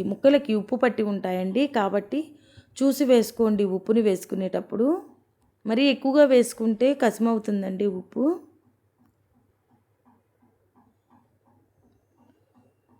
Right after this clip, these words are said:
ఇప్పుడైతే కొంచెం గరం మసాలా పొడిని కూడా యాడ్ చేసుకుందామండి. నేను దానిలో కొంచెం ధనియాలు ఎక్కువగా వేసుకుంటానండి గరం మసాలాలో.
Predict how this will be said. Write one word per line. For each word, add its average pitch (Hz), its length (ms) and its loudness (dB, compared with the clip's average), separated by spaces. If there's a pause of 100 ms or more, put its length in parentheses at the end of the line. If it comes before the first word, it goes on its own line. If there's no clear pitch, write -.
(140)
ఇప్పుడైతే 277 520 4 (200)
కొంచెం 240 260 2 (100)
గరం 214 220 4
మసాలా 269 380 0
పొడిని 214 280 0
కూడా 214 160 -2 (140)
యాడ్ 214 240 0
చేసుకుందామండి. 214 680 -2 (100)
నేను 247 240 2
దానిలో 214 360 0
కొంచెం 208 240 -4 (100)
ధనియాలు 240 420 2
ఎక్కువగా 233 360 -2
వేసుకుంటానండి 190 800 -6
గరం 185 240 -2
మసాలాలో. 196 560 -4